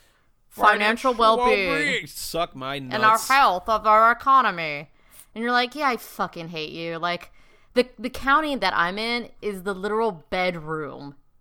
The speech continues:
Speaker 1: like, community to Dallas. Like, all of the people who worked in Dallas, who don't live in Dallas, live there.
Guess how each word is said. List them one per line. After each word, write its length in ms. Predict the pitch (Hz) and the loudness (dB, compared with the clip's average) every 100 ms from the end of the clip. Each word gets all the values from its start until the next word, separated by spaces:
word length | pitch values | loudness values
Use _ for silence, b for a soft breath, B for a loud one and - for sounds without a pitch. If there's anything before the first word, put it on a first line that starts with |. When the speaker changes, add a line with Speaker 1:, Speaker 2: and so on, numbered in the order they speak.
| _ | _
Speaker 1:
like, 260 | - 160 - | -6 -6 -8
community 680 | - 202 196 165 165 156 151 | -10 -6 -6 -8 -10 -10 -12
to 260 | - - 180 | -14 -12 -8
Dallas. 720 | 170 139 143 - - - - _ _ _ _ _ _ _ b b b b _ - | 0 2 2 -2 -16 -18 -20 _ _ _ _ _ _ _ b b b b _ -6
Like, 280 | 180 160 - _ _ 185 | -6 -6 -14 _ _ 2
all 180 | 214 | 4
of 60 | 262 | 4
the 80 | 262 | 0
people 300 | 262 254 240 | -4 -4 -4
who 220 | 214 160 | -6 -6
worked 260 | - 185 - | -4 -6 -6
in 120 | 269 | -6
Dallas, 540 | 277 277 294 294 294 - | 0 0 0 -2 -8 -12
who 100 | 185 | -8
don't 200 | 170 160 | -8 -6
live 160 | 185 | -6
in 80 | 202 | -4
Dallas, 400 | 202 185 190 - 196 - | -4 -4 -6 -8 -18 -18
live 400 | 208 220 240 226 175 | -4 0 0 -2 -10
there. 540 | 160 143 160 160 135 | -16 -10 -8 -6 -6